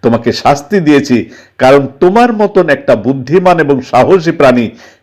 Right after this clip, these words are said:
গাধার সাথে তর্ক করে নিজের মেধার অপচয় করেছ এবং এরকম একটা বাজে কারণে আমার কাছে এসে আমার মূল্যবান সময় নষ্ট করেছ।" গল্পটার শিক্ষা হলো, মূর্খের সাথে কখনো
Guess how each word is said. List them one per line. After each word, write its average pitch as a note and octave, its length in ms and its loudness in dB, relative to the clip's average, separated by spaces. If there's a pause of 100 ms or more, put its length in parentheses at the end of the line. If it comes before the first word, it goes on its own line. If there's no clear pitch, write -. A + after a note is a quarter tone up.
(180)
গাধার B2 340 2
সাথে D#3 320 -2
তর্ক D3 500 -2
করে B2+ 260 2
নিজের B2+ 420 0
মেধার A2+ 360 -2
অপচয় E3 480 0
করেছ C3 360 2 (480)
এবং D#3+ 380 4 (260)
এরকম G#3+ 400 2
একটা A3 240 -2 (140)
বাজে E3+ 320 2
কারণে D#3 500 0
আমার F#3 340 -2
কাছে C#3+ 340 -2
এসে C3 260 -2
আমার D#3+ 340 0
মূল্যবান B2 480 0
সময় G#2+ 300 -4
নষ্ট B2 400 -4
করেছ।" G#2 380 -4 (920)
গল্পটার G#2 500 2
শিক্ষা B2 360 -4
হলো, D#3 380 4 (320)
মূর্খের D3+ 520 0
সাথে C#3+ 380 -4
কখনো A2+ 540 -2